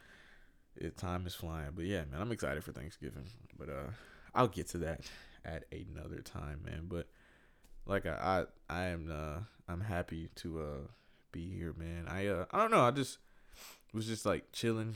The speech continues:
and kinda thinking about, you know, just kinda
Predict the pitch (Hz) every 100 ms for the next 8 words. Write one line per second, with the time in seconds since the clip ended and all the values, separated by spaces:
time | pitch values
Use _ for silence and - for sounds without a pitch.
0 | - 76 - 92 92 95 95 98 92 87
1 | 78 78 - _ - 95 87 85 85 -
2 | 98 90